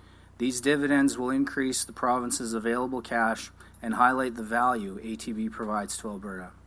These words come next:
The budget does introduce or increase some taxes. To deter smoking and tobacco use and stay aligned with provincial neighbours,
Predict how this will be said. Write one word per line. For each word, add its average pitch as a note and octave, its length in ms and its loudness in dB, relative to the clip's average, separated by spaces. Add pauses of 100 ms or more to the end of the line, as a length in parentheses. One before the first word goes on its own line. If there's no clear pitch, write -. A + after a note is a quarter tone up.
(880)
The A#2 80 -4
budget C3+ 380 2
does C#3 280 4
introduce C#3 640 2
or C3 140 0
increase B2 440 0
some A#2 120 -2
taxes. B2+ 640 -4 (1000)
To B2+ 100 -4
deter D3+ 340 2
smoking D#3 500 2
and C#3+ 100 4
tobacco C3+ 460 4
use C#3+ 500 0
and A2 200 -4
stay C3+ 240 -2
aligned B2+ 400 4
with C3 140 -8
provincial B2 440 -4
neighbours, A#2 560 -2